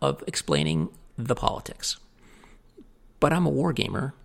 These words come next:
and I still didn't get the war part. And then I got Brotherhood and Unity and played it. And in, you know, thirty minutes, I started getting answers to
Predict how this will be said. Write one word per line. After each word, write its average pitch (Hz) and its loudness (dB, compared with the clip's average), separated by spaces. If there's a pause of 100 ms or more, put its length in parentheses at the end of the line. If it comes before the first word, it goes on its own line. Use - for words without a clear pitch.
(320)
and 110 -2
I 104 0
still - -2
didn't 165 2
get 165 0
the - 0
war 139 2
part. - -6 (1800)
And 131 0
then 165 6
I 190 6
got 147 0
Brotherhood 123 4
and 110 2
Unity 101 2
and 107 -4
played - -4
it. - -12 (840)
And 120 0
in, 117 -2 (240)
you - -4
know, - -8
thirty 156 4
minutes, - -2
I - -8
started 127 -2
getting 113 2
answers 117 -2
to - -4